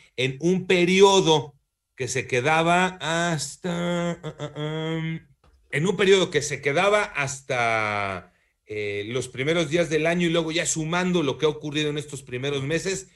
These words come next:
nos da el siguiente corte que nos lleva a lo que ya les compartía de los trescientos veintidós mil ciento treinta y nueve.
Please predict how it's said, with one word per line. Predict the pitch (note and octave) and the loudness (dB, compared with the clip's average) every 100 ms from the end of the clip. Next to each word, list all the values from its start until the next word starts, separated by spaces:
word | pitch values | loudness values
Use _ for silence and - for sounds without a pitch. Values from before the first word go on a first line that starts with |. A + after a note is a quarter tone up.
| - - | -20 -12
nos | C3 C3 C3 A2+ | -6 -2 -2 0
da | D3 F#3+ F3+ - _ | 0 0 -2 -16 _
el | - B2 | -14 -12
siguiente | - A#2 D#3 E3 D#3+ D3 | -12 -6 -4 -2 -4 -2
corte | D#3 D#3 D#3+ - | 0 0 -2 -6
que | B2 | -6
nos | A2+ G#2 | -6 0
lleva | C#3 D3 D#3 C#3+ - _ | 2 4 2 -2 -12 _
a | - | -8
lo | A#2 A2 | -6 -4
que | A#2 | -4
ya | B2 | -2
les | D3 C#3+ | -2 -2
compartía | - C#3+ C#3 D3+ D3 D#3 C3+ A#2+ A#2+ _ _ - | -4 -6 -4 -6 -6 -2 0 0 -6 _ _ -14
de | G#2+ B2+ | -6 -2
los | C3 C3+ B2 | 0 -2 -4
trescientos | - A2 - C#3 C#3 C3+ C#3 B2+ - | -8 -8 -6 -4 -4 -2 -2 -2 -6
veintidós | A#2 G#2 C#3 C#3 C#3 C#3 C3 A#2+ G#2+ | -14 -6 -4 -2 -4 -8 -6 -6 -6
mil | A#2+ A2+ G#2+ G2+ _ _ | -6 -6 -6 -12 _ _
ciento | - - C3 A#2 G#2 A#2 G2 - _ _ - | -14 -6 -4 -4 -2 -2 -2 -10 _ _ -8
treinta | A#2 A2 G#2+ F#2+ G2 | -4 -4 -4 -4 -4
y | F2+ | -4
nueve. | D#2 C#2 - - | -8 -16 -20 -20